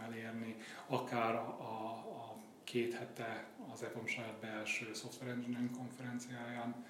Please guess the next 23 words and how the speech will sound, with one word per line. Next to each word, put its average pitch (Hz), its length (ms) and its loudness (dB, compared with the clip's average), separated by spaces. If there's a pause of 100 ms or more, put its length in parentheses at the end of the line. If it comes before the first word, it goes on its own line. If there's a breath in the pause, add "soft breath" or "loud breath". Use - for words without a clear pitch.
(400 loud breath)
vettem 123 420 2
részt, 117 280 2
ahol 117 140 -2
elég 113 180 -4
sok - 280 -2
mindent, 113 540 -4
eh, 113 640 0
adtak - 360 -4
elő, 123 240 -2
akár - 260 -4
a 110 120 -6
big 117 200 0
data, 113 500 0
akár 117 520 0 (420 loud breath)
a 113 400 4 (160)
most 117 440 2 (140)
új, 110 320 2 (180)
eh, 120 60 2 (400)
öt 110 200 -2
G-s 117 160 0
technológiák 117 720 -4
kapcsán 123 480 0
is. 143 360 4